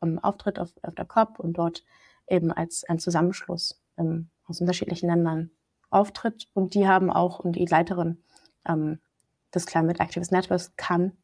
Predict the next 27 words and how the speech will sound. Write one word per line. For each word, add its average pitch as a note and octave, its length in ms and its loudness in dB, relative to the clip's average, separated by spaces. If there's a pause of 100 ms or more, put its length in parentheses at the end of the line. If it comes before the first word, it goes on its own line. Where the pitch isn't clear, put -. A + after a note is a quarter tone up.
(140)
nennen E3 180 0
wir E3+ 80 0
das E3+ 160 -4
auch E3 160 -6
abgekürzt, - 640 -4 (380)
Tasneem G3+ 480 6
Essop, F3 420 0 (160)
ähm, E3+ 240 4
hat F3 140 0
auch F3 160 4
in F3+ 140 2
ihrer F3 260 2
Rede F#3 460 2 (500)
am F#3 120 4
ersten F#3+ 320 4
Tag F#3 260 -2
der F#3 100 0
cop - 280 -6
deutlich F3+ 280 0
gemacht, E3+ 380 -2
dass F3 120 -8
Klimagerechtigkeit E3+ 1040 0 (340)
es F3+ 120 -6
nicht F3 180 0
geben E3+ 220 0
kann E3+ 240 -4
ohne E3 320 -4